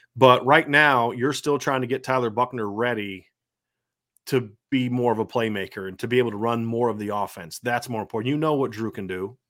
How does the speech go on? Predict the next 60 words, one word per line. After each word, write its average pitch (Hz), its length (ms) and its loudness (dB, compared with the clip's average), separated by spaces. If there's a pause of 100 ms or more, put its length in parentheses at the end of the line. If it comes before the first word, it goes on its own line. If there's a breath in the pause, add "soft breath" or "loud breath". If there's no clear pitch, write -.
right? 117 260 -4
Drew 123 200 0
doesn't 131 240 -2
have 123 100 -2
anything 135 180 -2
else 127 140 -4
to - 80 -16
prove 131 300 -2
to 113 80 -10
you 107 60 -4
at 95 80 -8
this 92 160 -14
point 90 260 -14
in 87 60 -14
time. 90 160 -10
You 110 80 -6
know 117 80 -6
what 107 100 -6
he 107 60 -8
can 95 140 -10
do. 87 280 -10 (560 soft breath)
It's 131 160 0
about 117 240 4
getting 110 140 0
Tyler 110 260 0
Buckner 104 320 -4
ready. 85 260 -10
As - 120 -12
far 170 280 10
as 131 100 4
his, 131 260 4
his 135 180 0
passing 135 440 2
skills 110 340 -2
or 104 80 -4
lack 104 280 -2
of, 135 280 2
I 143 120 -2
think 165 240 0
Tyler's 131 680 -4
passing 113 340 -4
skills 104 320 -8
are 123 40 -6
gonna 92 220 -12
be 107 120 -8
fine. - 500 0 (720 loud breath)
This 135 220 4
is 160 140 0
exactly 143 500 4
why 135 240 2
we 131 180 -4
told 156 320 -2
people 131 400 0
when 120 140 -2
they 127 140 0
wanted 127 400 -2
Tyler 127 280 0
to 120 100 -4
start 143 440 0
that, 127 120 -6